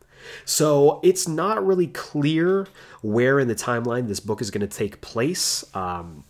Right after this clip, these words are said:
it seems like it's not gonna be the modern day because fr-, just from the cover that was released with the press release, the lineup of the Avengers is Captain America, Scarlet Witch,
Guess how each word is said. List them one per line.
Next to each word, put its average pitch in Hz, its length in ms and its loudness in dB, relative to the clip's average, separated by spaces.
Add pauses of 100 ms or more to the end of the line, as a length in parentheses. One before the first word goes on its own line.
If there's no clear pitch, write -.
(600)
it 110 100 -8
seems 175 280 -4
like 180 120 0
it's 127 160 -6
not 135 160 -2
gonna 135 160 -2
be 113 480 -2 (380)
the 98 80 -6
modern 120 440 0
day 127 240 0
because 104 480 -4
fr-, - 200 -12 (120)
just 110 280 -4
from 117 260 -2
the 101 160 -4
cover 117 320 -2
that 110 180 -4
was 101 160 -6
released 98 380 -4
with - 80 -14
the - 80 -16
press - 320 -8
release, 113 480 -6 (380)
the 101 220 -2
lineup 151 800 0
of 117 180 -2
the 113 140 2
Avengers 113 580 -2
is 98 240 -4
Captain - 320 -6
America, 113 320 -2
Scarlet 110 440 -4
Witch, - 480 -6